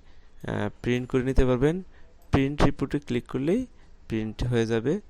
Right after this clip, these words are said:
আপনি যদি প্রিন্ট করতে না চান, সেক্ষেত্রে সেভ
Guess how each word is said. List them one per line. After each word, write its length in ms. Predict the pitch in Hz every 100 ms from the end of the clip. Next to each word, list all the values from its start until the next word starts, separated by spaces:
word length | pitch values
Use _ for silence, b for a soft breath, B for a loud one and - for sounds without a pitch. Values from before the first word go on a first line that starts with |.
| b b b b - - - 160 - - - - - - - - - - - - - - - - - -
আপনি 440 | 113 110 110 107 107
যদি 160 | 110 120
প্রিন্ট 300 | - 107 110
করতে 240 | 113 117
না 180 | 107 104
চান, 300 | - 120 175 -
সেক্ষেত্রে 400 | 127 113 104 107
সেভ 320 | 117 110 113